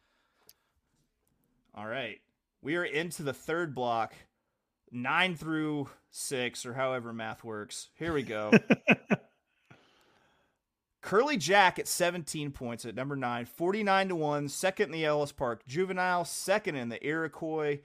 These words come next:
Speaker 1: fifth in the Risen Star. It was a Tom Amoss trained, another Good Magic baby. Uh,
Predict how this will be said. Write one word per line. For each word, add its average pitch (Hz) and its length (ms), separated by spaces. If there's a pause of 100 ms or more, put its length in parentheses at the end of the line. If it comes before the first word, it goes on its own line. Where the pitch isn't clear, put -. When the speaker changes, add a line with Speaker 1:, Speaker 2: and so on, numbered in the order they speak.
(380)
Speaker 1:
fifth 254 400
in 175 100
the 143 80
Risen 165 360
Star. 160 400
It 135 100
was 123 120
a 117 60
Tom 180 580
Amoss 156 320
trained, 143 600
another 139 360
Good 139 380
Magic 135 640
baby. 120 500 (380)
Uh, 135 220